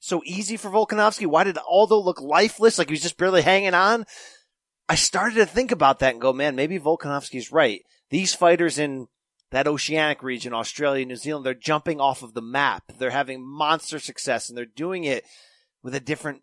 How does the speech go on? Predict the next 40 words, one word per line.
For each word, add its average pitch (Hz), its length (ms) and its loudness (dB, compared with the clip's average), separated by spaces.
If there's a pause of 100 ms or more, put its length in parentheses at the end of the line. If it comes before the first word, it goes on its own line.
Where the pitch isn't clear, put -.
mindset, 143 640 -2
style, 151 680 2
angles, 156 640 -8
creativity. 170 960 -2 (600)
I - 60 -16
started 214 380 -2
to 180 60 -12
think, 196 200 -4 (960)
if 247 180 -2
anyone's 330 460 0
gonna 269 180 0
best 196 420 -4
Max, 190 680 -10 (680)
it 220 140 0
would 226 100 0
almost 247 400 2
have 226 340 -2
to 214 120 0
be 180 200 -2
a 165 60 0
technician 185 680 -6
on 165 180 -2
that 143 200 -2
level, 147 420 -2 (400)
because 160 340 -4
no 180 120 -2
one's 262 180 0
gonna 240 160 0
outlast 160 800 0
Max 90 540 -14
from 143 160 -8
the 123 60 -14
standpoint 139 440 -6
of 117 80 -8
getting 127 220 -6
to 139 140 -4
a 113 100 -6
firefight 110 440 -6
with 87 160 -18
him. - 80 -20